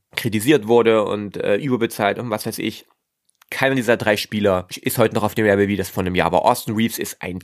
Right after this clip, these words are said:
ganz, ganz anderer Basketballer, als es vor einem Jahr war.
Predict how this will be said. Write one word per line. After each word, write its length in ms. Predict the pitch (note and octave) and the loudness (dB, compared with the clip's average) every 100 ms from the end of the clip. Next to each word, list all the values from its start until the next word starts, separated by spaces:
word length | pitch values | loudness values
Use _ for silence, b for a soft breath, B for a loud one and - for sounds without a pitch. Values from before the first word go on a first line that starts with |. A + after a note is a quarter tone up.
| - | -2
ganz, 360 | G2+ A2+ A2 | 0 0 -2
ganz 260 | - G2+ - | -2 -2 -2
anderer 320 | F#2 F#2+ F#2 | -6 -2 -2
Basketballer, 600 | F#2 E2+ - - F#2 F2+ - | 0 -2 -4 -4 -2 0 -2
als 120 | F2+ | -6
es 120 | F#2 | -10
vor 140 | - | -8
einem 120 | F2+ F2+ | -6 0
Jahr 240 | F2+ E2 | 0 2
war. 260 | - G1+ | -2 -4